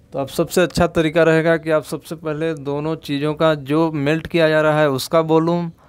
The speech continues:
और जो नई चीज़ बनाई जा रही है, जैसे बाल बनाई जा रही है, तो बाल की वॉल्यूम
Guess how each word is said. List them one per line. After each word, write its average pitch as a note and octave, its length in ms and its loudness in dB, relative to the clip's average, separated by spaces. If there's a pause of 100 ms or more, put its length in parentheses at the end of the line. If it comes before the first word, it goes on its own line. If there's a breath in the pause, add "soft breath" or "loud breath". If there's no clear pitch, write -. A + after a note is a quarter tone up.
(380 soft breath)
और C#3 180 -2
जो D3 140 0
नई E3 280 2
चीज़ F#3+ 220 -2
बनाई D3+ 300 4
जा E3 140 6
रही D#3 180 4
है, D#3 160 2
जैसे C#3+ 240 -2
बाल C#3+ 280 2
बनाई D3+ 280 2
जा D3+ 120 -2
रही C#3+ 180 -4
है, D#3 140 -2
तो D3+ 140 -8
बाल C#3 300 2
की D#3 140 -2
वॉल्यूम D3 500 0